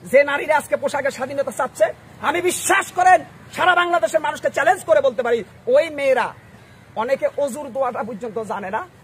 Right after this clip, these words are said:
নামাজের দোয়াও জানে না। ওরা যদি কোরআন জানতো, ওরা জানতো না যে এটার শাস্তি কতটা ভয়াবহ। আজকে তারা নাস্তিক, ইহুদি,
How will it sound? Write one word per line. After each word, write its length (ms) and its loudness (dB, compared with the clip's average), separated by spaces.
নামাজের 520 2
দোয়াও 360 2
জানে 260 -4
না। 180 0
ওরা 300 4
যদি 260 -4
কোরআন 340 4
জানতো, 540 6
ওরা 180 4
জানতো 380 -2
না 120 2
যে 80 4
এটার 220 2
শাস্তি 460 -4
কতটা 300 2
ভয়াবহ। 480 2
আজকে 340 -4
তারা 320 -2
নাস্তিক, 600 -6
ইহুদি, 460 -6